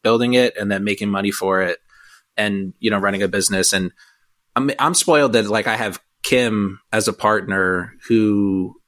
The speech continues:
is, like, C O O of the company and, like, gets stuff done and can handle, you know, a lot of the,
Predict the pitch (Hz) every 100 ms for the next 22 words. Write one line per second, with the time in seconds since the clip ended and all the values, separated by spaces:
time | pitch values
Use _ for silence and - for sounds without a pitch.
0 | _ - 95 98 98 92 - - - 107
1 | 101 101 101 104 107 120 147 117 127 131
2 | 123 101 92 - 104 - - 104 - 104
3 | 104 101 101 - 98 104 98 104 101 104
4 | 104 95 - - _ - _ _ 104 101
5 | 92 92 101 101 98 95